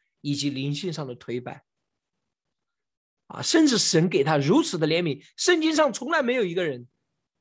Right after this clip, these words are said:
神增添了他四五年的寿数，因为他的哀求。但是，当他晚年的时候，啊，到他，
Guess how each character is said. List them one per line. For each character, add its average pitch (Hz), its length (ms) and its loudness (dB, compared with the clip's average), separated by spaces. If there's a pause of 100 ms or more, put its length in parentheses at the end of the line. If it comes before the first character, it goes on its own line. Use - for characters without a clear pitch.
(580)
神 160 400 -10
增 240 380 -4
添 208 240 -6
了 170 80 -10
他 123 260 -20 (840)
四 - 220 -10
五 127 120 -8
年 101 160 -14
的 117 60 -14
寿 - 220 -12
数， - 180 -20 (920)
因 151 180 0
为 131 100 -2
他 120 140 -14
的 - 60 -16
哀 123 180 -12
求。 - 160 -18 (2250)
但 147 180 0
是， 120 380 -6 (2000)
当 147 140 -2
他 135 120 -2
晚 123 200 0
年 113 200 -6
的 123 80 -6
时 - 120 -2
候， - 280 -16 (1400)
啊， - 480 -16 (1080)
到 151 140 0
他， 131 460 0